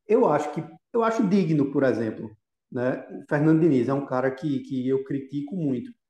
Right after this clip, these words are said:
O time de Fernando Diniz jogando, pre-, prezando pela bola, pelo toque de bola, é massa. O problema é que Fernando Diniz, na minha visão, ele só quer isso. E não pode. É a mesma coisa que aconteceu ontem no, com o Náutico no começo do segundo tempo.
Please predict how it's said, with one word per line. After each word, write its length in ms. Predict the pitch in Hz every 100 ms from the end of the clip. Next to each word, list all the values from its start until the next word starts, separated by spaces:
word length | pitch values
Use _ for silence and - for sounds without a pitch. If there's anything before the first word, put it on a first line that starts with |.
| _
O 80 | 214
time 260 | 214 240 294
de 100 | -
Fernando 340 | 202 170 160
Diniz 300 | 143 131 120
jogando, 400 | 120 117 120 123
pre-, 220 | - 135 123 -
prezando 540 | 143 131 110 135 139 123
pela 220 | 123 113
bola, 400 | 104 117 120 113
pelo 280 | 123 117 -
toque 240 | 127 135
de 80 | 123
bola, 360 | 110 156 - -
é 80 | 214
massa. 600 | 202 156 214 - 113 101 _ _ _ _ -
O 100 | 190
problema 580 | - 247 170 147 254 233
é 40 |
que 120 | -
Fernando 440 | - 208 185 202 185
Diniz, 380 | 147 123 139 135
na 80 |
minha 180 | 131 143
visão, 300 | 131 117 165
ele 120 | 208 208
só 320 | - - 247 -
quer 220 | 160 220
isso. 500 | 180 196 - 123 101 _ _ _ _ _ _ _ _ -
E 100 | 180
não 220 | 214 233
pode. 480 | 147 143 214 143 98 - _
É 60 | 165
a 40 |
mesma 360 | 170 226 247 247
coisa 340 | 160 170 214
que 140 | 226 262
aconteceu 680 | 226 - 180 185 - 139 123
ontem 260 | 123 147
no, 260 | 151 151 -
com 140 | - 139
o 40 |
Náutico 320 | 127 147 -
no 100 | 196
começo 340 | 202 208 202 202
do 40 |
segundo 280 | 196 202 240
tempo. 320 | 143 131 131